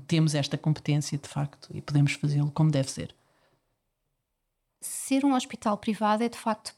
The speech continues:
Speaker 2: parte do nosso A D N e est-, tem características intrínsecas que estão sempre presentes, mas eu não acho que seja isso que nos diferencia ou que seja por isso que nós temos um bom internato. Acho que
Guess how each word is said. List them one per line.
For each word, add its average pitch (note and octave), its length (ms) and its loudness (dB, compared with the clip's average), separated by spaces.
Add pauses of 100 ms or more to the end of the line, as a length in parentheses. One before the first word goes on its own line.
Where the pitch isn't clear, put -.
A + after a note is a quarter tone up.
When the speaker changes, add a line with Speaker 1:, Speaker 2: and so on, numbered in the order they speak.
Speaker 2:
parte - 500 -2
do G#3+ 80 2
nosso G3+ 280 -2
A G#3 80 2
D G3 80 -2
N G3 400 -4 (140)
e F#3 460 -4 (800)
est-, - 160 -8 (880)
tem A3 200 2
características G#3 840 -4
intrínsecas G3+ 640 -4
que - 600 -16
estão G3 260 -2
sempre G3 360 -2
presentes, - 520 -6 (320)
mas G3+ 140 0
eu A3 100 2
não A3 240 4
acho A3 320 -2 (200)
que - 60 -14
seja G#3+ 300 -2
isso A3+ 240 -2
que - 80 -6
nos G#3+ 120 -2
diferencia G3+ 800 -4 (380)
ou G#3 120 0
que - 100 -10
seja G#3+ 280 -2
por G#3+ 220 -4
isso A3+ 440 -2 (160)
que A3 80 2
nós G#3+ 300 0 (140)
temos G#3+ 320 2
um G#3+ 100 4
bom G#3 160 0
internato. G3+ 480 -4 (340)
Acho - 240 -2
que - 60 -20